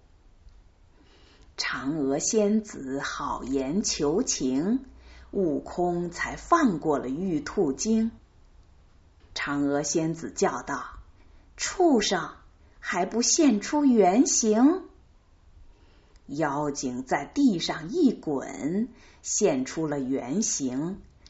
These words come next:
原来是一只可爱的小白兔。嫦娥仙子抱着玉兔飞回了月宫。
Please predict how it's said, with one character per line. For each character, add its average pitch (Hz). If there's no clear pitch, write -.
原 127
来 123
是 165
一 165
只 190
可 175
爱 240
的 156
小 -
白 139
兔。 381
嫦 143
娥 139
仙 160
子 120
抱 143
着 143
玉 196
兔 190
飞 180
回 123
了 151
月 208
宫。 247